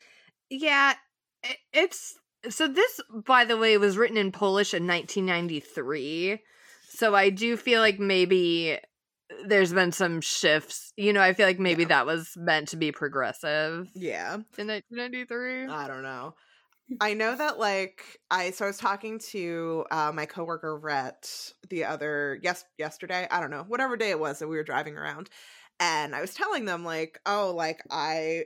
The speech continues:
Speaker 2: I'm reading The Witcher and actually it slaps." And they were like, "Oh, yeah, like, have you watched the show?" And they were telling me they haven't seen the second season yet, but they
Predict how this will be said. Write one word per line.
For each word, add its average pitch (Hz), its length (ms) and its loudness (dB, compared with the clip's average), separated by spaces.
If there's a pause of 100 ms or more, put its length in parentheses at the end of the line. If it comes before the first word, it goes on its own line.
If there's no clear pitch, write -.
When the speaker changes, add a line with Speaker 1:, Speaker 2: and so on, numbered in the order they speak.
Speaker 2:
I'm 165 300 -4
reading 202 320 -4
The 240 80 -2
Witcher 254 340 -2
and 175 140 -2
actually 185 400 -4
it 220 160 -8
slaps." 180 560 -4
And 170 500 -2
they 170 100 -2
were 180 80 -4
like, 208 200 -2
"Oh, 277 220 0
yeah, 254 340 -2
like, 220 220 -6
have 226 120 -12
you 220 100 -8
watched 196 280 -4
the - 60 -12
show?" 277 480 -4 (560)
And 175 220 -2
they 165 60 -4
were 175 80 -4
telling 170 200 -6
me 170 80 -8
they 160 80 -4
haven't 170 320 -2
seen 175 120 -14
the 165 40 -16
second 165 240 -14
season 240 320 -6
yet, 175 200 0
but 165 160 -8
they 165 460 -2